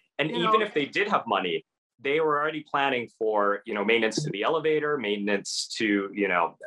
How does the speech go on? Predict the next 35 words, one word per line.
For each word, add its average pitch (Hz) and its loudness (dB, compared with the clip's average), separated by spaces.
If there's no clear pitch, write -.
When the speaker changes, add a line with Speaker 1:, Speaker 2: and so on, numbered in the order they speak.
Speaker 1:
uh, - -4
the 104 0
painting 147 0
the 110 0
outside 107 0
of 92 -2
the 104 -4
building, 156 0
made 113 0
a, 117 2
a 117 -4
number 185 0
of 156 0
other 135 -2
things 135 -6
they 131 2
probably 156 2
had 139 -8
planned 135 0
for 113 -10
years. 120 0
Speaker 2:
Yes. 247 2
Speaker 1:
And 110 0
to - -2
have 127 4
this 131 -6
dropped 127 2
into 120 -4
their 104 2
lap, 104 2
um, 85 0
is 110 2
clearly 127 0
a, 92 -4
a 95 0